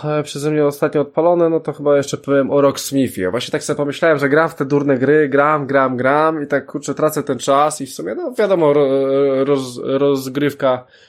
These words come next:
e, rozrywka, czyli to, co wszyscy lubimy, ale tak sobie pomyślałem, a może jednak sobie coś, nie wiem, może się czegoś nauczę przez ten czas. No i kupiłem sobie Rocksmitha dwa tysiące czternaście, czyli w sumie jedynego Rocksmitha, który wyszedł na P S cztery.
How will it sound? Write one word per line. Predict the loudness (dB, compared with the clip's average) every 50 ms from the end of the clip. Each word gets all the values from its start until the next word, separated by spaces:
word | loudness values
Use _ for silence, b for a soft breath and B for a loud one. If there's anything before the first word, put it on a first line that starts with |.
| b b
e, | 2 4 4 4 4 4 4 4
rozrywka, | 4 4 4 4 2 2 2 2 0 0
czyli | 0 0 -2 -2 -4 -4 -8 _ _ _
to, | -8 -6
co | -6 -6
wszyscy | -8 -8 -6 -6 -6 -6 -6 -4 -2 -2
lubimy, | 0 0 0 2
ale | 2 2 2
tak | 0 0 -2
sobie | -4 -6 -4
pomyślałem, | -6 -4 -4 -2 -2 0
a | 0
może | 0 0 2 2 2 4 2 2
jednak | 2 0 0 -2 -2
sobie | -4 -6 -4
coś, | -4 -4 -6 -8 -8 -8 -2
nie | 0 2
wiem, | 2 2 0 -2 -4 B B B B
może | -2 -2 -2
się | 0
czegoś | 0 -2 -2 0 0
nauczę | 0 0 0 0 -4
przez | -6 -8 -8
ten | -8 -8 -8
czas. | -8 -10 -12 -14 -16 _ B B B B B B B B B -2
No | -2
i | 0
kupiłem | 0 0 0 0 0
sobie | 0 2 2 4 4
Rocksmitha | 4 2 0 -2 -2 0 2 2 0 2
dwa | 0 -2
tysiące | -4 -4 -6 -6 -6 -6
czternaście, | -8 -8 -8 -6 -2 -2 -2 -2 -2 -6 -10
czyli | -10 -8 -6 -4 -4 -4 -4
w | -6
sumie | -6 -4 -4 -2 -2
jedynego | 0 0 2 2 2 2 2 2
Rocksmitha, | 0 0 -2 -4 -6 -4 -2 0 0 0
który | 0 -2 -2 -2
wyszedł | -2 -2 -2 -2 -2 0
na | 0 0 0 0
P | -2 -2
S | -4 -4
cztery. | -4 -2 0 2 2 4 2 0